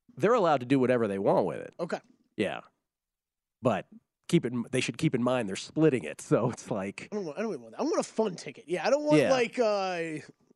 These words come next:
Speaker 2: I'm trying to think of, like, a minus three hundred, like, you know, to win the first two rounds or something
Speaker 1: I mean,
Speaker 2: like
Speaker 1: in the
Speaker 2: that.
Speaker 1: end, it's gonna be like, "Hey, we won a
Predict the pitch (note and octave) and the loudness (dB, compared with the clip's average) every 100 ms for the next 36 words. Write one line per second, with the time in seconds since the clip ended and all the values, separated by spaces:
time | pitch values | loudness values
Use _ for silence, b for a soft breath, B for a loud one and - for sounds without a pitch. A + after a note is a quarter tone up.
0 | _ - F#3+ D#3 - E3 D#3 D#3 D3+ D3+ | _ -8 -6 -6 -8 -8 -6 -8 -8 -8
1 | D#3 E3 D#3 - F#3 F3 D3+ D#3+ D#3+ D3+ | -8 -8 -10 -12 -10 -8 -8 -8 -8 -10
2 | C#3+ D3 C#3+ - E3+ C3 B2 D#3+ D#3 E3 | -8 -8 -10 -8 -8 -8 -10 -12 -8 -8
3 | E3 D#3 C#3 - E3+ D3 - D3+ D3 D3+ | -6 -6 -6 -6 -6 -6 -8 -6 -6 -6
4 | D3+ C3 B2+ C#3+ B2 B2 C3 B2+ C3 C#3 | -8 -10 -14 -16 -6 0 2 2 4 4
5 | C3 - B2 G#2+ G#2 G2+ F#3+ G3 D3+ D3 | 2 0 -2 0 0 2 2 4 2 2
6 | D#3+ | 2